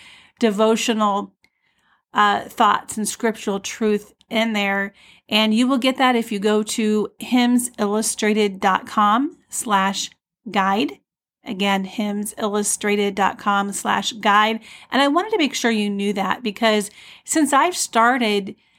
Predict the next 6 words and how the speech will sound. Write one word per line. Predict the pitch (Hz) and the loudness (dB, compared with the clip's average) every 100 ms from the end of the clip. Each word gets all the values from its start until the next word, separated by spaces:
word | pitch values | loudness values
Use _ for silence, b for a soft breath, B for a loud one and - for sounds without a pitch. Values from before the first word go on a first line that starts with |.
| _ - | _ -16
th-, | 208 - | -14 -12
regular | 240 214 262 240 233 220 | -8 0 0 2 2 0
hymn | 208 196 | -2 -4
study | 190 - - - 240 | -6 -10 -12 -14 -16
to | - 277 | -6 -4
supplement | - 247 262 262 220 - | 0 0 2 2 2 0